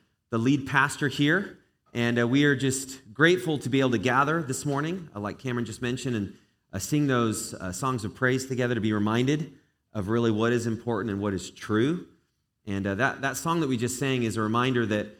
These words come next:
uh, what God wants to do is much more than just here and now. He actually wants to do a work, a part of his kingdom, which goes on forever. And because of that, uh, it's not just about this generation. It's about how we worship, how do we gather as a community that actually extends even beyond us.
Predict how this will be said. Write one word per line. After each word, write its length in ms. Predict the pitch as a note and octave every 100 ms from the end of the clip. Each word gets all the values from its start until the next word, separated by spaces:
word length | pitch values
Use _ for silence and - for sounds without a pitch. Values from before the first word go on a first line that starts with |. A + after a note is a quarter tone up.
| _ -
uh, 60 | G#2+
what 160 | A2 A#2+
God 200 | C3+ D3
wants 220 | C3+ -
to 100 | A#2
do 540 | F2+ B2 C3+ A#2+ A2
is 140 | - G2
much 260 | A#2+ B2
more 200 | C3 B2
than 80 | A#2
just 220 | G#2 G#2
here 160 | B2 A2+
and 100 | G2+
now. 320 | G#2 G2+ F#2
He 80 | G#2+
actually 240 | A2+ - A2+
wants 220 | G#2 -
to 100 | G2
do 160 | G#2+
a 60 | G#2
work, 400 | G2 A2+ G#2+ - _ _ _ _
a 40 | -
part 180 | B2+ A#2
of 40 |
his 120 | G#2+
kingdom, 380 | - C3 B2+ G#2
which 180 | G2+ -
goes 200 | A2+ G#2+
on 160 | G#2
forever. 580 | F#2+ G2 A2+ G2+ F#2+ F#2+ - _ _ _ -
And 60 | G#2+
because 300 | G#2 C#3+ D3+
of 80 |
that, 320 | B2 G#2+ G#2 -
uh, 140 | G2 F#2
it's 140 | -
not 140 | C3
just 160 | A#2+ -
about 340 | F#2+ G#2+ -
this 180 | G#2+ A2+
generation. 640 | - A2 G2 G#2+ A2 G#2+
It's 160 | F#2+ -
about 320 | F#2 G2 F#2+
how 180 | G#2 A#2
we 140 | A#2+
worship, 460 | A#2+ G#2+ G#2+ A2+ -
how 180 | A2+ A#2
do 80 | A#2
we 300 | A2 G2+ - _ -
gather 200 | A2+ A2+
as 120 | G2+
a 40 | G#2
community 340 | G#2 A2 G#2
that 120 | G2
actually 340 | G2+ - - G2+
extends 560 | - - A#2 A#2 A2 G#2
even 180 | G#2+
beyond 340 | G2 G2 F#2 F#2+
us. 420 | F#2+ E2+ -